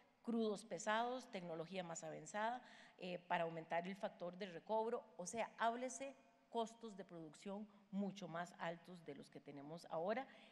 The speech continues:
además de estudios y análisis especializados que requieren la inversión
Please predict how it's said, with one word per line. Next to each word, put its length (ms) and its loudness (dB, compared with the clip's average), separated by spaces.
además 640 6
de 120 0
estudios 640 0
y 60 0
análisis 520 -2
especializados 880 -4
que 100 -10
requieren 440 -8
la 100 0
inversión 500 -6